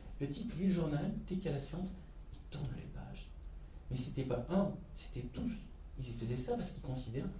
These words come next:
nous sommes des littéraires. Il y aura un moment où il faudra dire, peut-être, peut-être justement ça va se jouer à l'école, vous pouvez être scientifique et littéraire, et vous pouvez être littéraire et scientifique, réconcilions les deux tribus.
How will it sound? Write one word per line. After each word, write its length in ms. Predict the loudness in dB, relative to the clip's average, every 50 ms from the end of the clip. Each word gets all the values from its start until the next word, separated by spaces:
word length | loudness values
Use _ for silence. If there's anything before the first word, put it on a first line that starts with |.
| -6 -4 -2
nous 140 | -2 0 0
sommes 300 | 0 0 0 2 2 0 0
des 60 | -2
littéraires. 400 | -2 -2 -4 -4 -4 -4 -4 -4 -4 -6 -6 -8 -8 -8 -10 -12 -12 -10 -10 -10 -8 -8 -8 -8 -8 -8 -10 -8 -4 2
Il 60 | 6
y 60 | 8 10
aura 260 | 10 10 8 8 8
un 60 | 8
moment 460 | 10 10 10 8 8 6 6 8 8 8
où 100 | 8 8
il 60 | 6
faudra 360 | 4 4 2 4 4 4 2
dire, 300 | 2 0 0 0 0 -2 -2 -4 -6 -8 -10 -10 -10 -10 -10 -10 -10 -10 -8 -2 2
peut-être, 240 | 6 8 8 10 12
peut-être 220 | 12 12 12 12
justement 340 | 10 8 6 6 6 6 6
ça 120 | 6 4
va 100 | 2 2
se 60 | 2
jouer 120 | 4 4 4
à 40 | 4
l'école, 380 | 2 4 6 8 8 8 8 6 0 -4 -8 -6 -4 -2
vous 80 | -2
pouvez 280 | 0 0 4 6 8 8
être 180 | 8 6 4 0 -2
scientifique 580 | -2 -2 -2 -2 -2 -4 -6 -6 -6 -6 -6 -8 -10 -6 -2 2
et 100 | 6 8
littéraire, 500 | 8 8 8 4 2 0 0 0 -2 -2 -4 -4 -6
et 40 | -2
vous 60 | 2
pouvez 140 | 4 4 4
être 140 | 4 2
littéraire 440 | 0 -2 0 0 0 2 2 2 0 -2 -2 -6 -8 -8 -10 -8 -6 -4
et 40 | -2
scientifique, 600 | -2 0 0 0 0 0 -2 0 0 -2 -2 -2 -4 -6 -4 -2 2
réconcilions 800 | 2 4 8 10 10 10 10 10 6 4 4 6 6 4 4 2 -2 -2
les 120 | 0 2
deux 160 | 4 6 6 6
tribus. 320 | 6 4 0 -2 -2